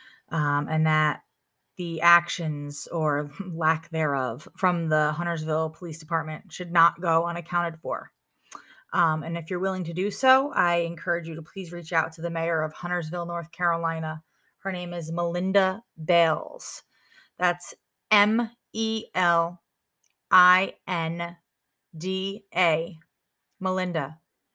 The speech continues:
Bales, B A L E S. Um, you can write to her via regular snail mail if you'd like. It's P O Box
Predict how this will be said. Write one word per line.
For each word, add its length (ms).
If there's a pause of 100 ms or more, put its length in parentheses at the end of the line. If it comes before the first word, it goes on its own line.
(280)
Bales, 840 (540)
B 520 (520)
A 520 (440)
L 480 (180)
E 400 (180)
S. 540 (1000)
Um, 580 (1300)
you 300
can 280
write 260
to 80
her 400
via 600
regular 380
snail 580
mail 300
if 160
you'd 140
like. 280
It's 320
P 280
O 120
Box 760